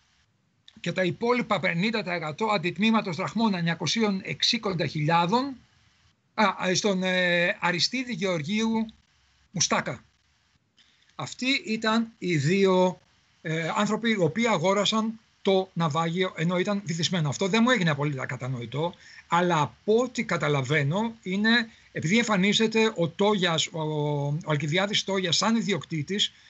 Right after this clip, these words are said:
ο οποίος ζητά, ε, καταχωρημένος στην, στη λίστα που, που έδειξα πριν, μάλλον θα πήρε κάποια αποζημίωση από το ελληνικό κράτος. Ίσως είχε αυτή, αυτό το πράγμα υπολογιστεί, ότι μετά τον πόλεμο υπάρξει αποζημίωση.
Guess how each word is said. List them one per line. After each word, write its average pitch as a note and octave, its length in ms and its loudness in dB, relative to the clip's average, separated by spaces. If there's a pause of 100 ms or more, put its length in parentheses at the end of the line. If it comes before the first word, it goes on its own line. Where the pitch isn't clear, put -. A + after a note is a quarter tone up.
(140)
ο D#3+ 80 -6
οποίος G#3+ 420 0
ζητά, F3 600 0 (320)
ε, D#3+ 100 -6 (640)
καταχωρημένος F#3 720 -2
στην, E3 340 -4
στη D#3 100 -6
λίστα G3 280 -4
που, E3+ 160 -2 (160)
που D#3 340 -6
έδειξα D#3+ 260 -2
πριν, F#3+ 280 -4 (280)
μάλλον A3+ 560 2 (220)
θα E3+ 160 -6
πήρε G#3 300 2
κάποια G#3+ 300 -2
αποζημίωση G3 520 2
από G3 100 -6
το F#3 60 -4
ελληνικό D#3+ 300 -2
κράτος. D#3+ 540 -4
Ίσως G#3 380 -2
είχε G3+ 180 0
αυτή, G3+ 320 0
αυτό C#3+ 140 -4
το E3 60 0
πράγμα F3 220 2
υπολογιστεί, D#3 480 -2
ότι D#3+ 160 0
μετά E3+ 180 0
τον F3 100 2
πόλεμο E3+ 380 0 (180)
υπάρξει D#3+ 320 0
αποζημίωση. C3+ 580 0